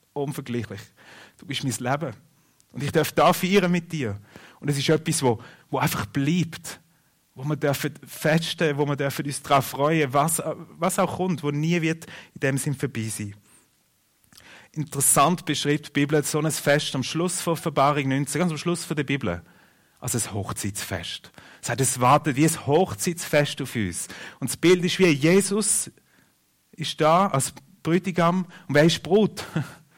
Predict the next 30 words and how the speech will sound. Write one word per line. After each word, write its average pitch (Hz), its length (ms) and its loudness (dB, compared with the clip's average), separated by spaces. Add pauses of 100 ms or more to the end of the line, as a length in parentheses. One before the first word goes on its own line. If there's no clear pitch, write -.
(120)
<laughs> - 640 -20
Und 113 160 -14
Brut 110 300 -2
ist - 160 -8
die - 100 -14
Gemeinde. 85 500 -6 (720)
Alle, 107 160 -4
die 110 60 -4
ihn 104 140 -2
glauben. 90 380 -4 (1200)
Wie 117 160 -10
sieht 139 420 0
der 139 60 -6
Bräutigam 127 460 -4
seine 113 220 -2
Brut? 98 600 -8 (100)
Oder 117 260 -10
die, 117 140 -4
äh, 117 220 -6 (720)
er 131 120 0
sehnt 147 400 4
sich 139 160 -2
nach 135 200 -2
ihr. 104 340 -2 (260)
Er 127 100 0
hat 135 120 -2
sie 131 160 0
gern. 117 640 0 (300)
Sie 131 100 -8
ist - 120 -10